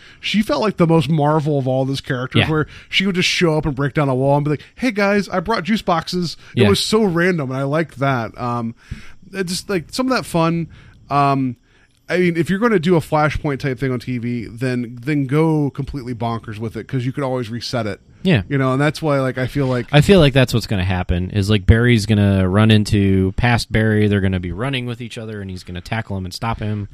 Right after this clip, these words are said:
Speaker 1: Then you have room for Silver Age Flash still be around. You could even bring back, um, Zoom if you wanted to, just to,
Speaker 2: Oh,
Speaker 1: like
Speaker 2: yeah.
Speaker 1: Yeah, so, I don't know. It's tough. I mean, uh, the idea of Flashpoint wasn't bad. I enjoyed what I read, other than the Secret Seven. Like I said, the book was shit, so don't read that.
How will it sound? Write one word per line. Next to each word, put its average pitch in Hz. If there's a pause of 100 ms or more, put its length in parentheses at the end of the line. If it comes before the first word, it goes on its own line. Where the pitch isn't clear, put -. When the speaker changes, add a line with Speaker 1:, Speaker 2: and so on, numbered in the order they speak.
(120)
Speaker 1:
Then 165
you 170
have 156
room 156
for 139
Silver 139
Age 139
Flash 127
still 131
be 127
around. 123
You 170
could 185
even 143
bring 123
back, 120 (300)
um, 110
Zoom 131 (140)
if -
you 131
wanted 131
to, 135
just 127
to, 113
Speaker 2:
Oh, 160
Speaker 1:
like 98
Speaker 2:
yeah. 87 (1000)
Speaker 1:
Yeah, 127
so, 147 (380)
I -
don't 247
know. 135
It's 143
tough. 147
I 160
mean, 175 (360)
uh, 185
the 165
idea 208
of 175
Flashpoint 175
wasn't 156
bad. 143 (840)
I 170
enjoyed 165
what 165
I 165
read, 139
other 135
than 131
the 127
Secret 123
Seven. 120
Like 113
I -
said, 127
the 117
book 113
was 110
shit, -
so 120
don't 110
read 113
that. 98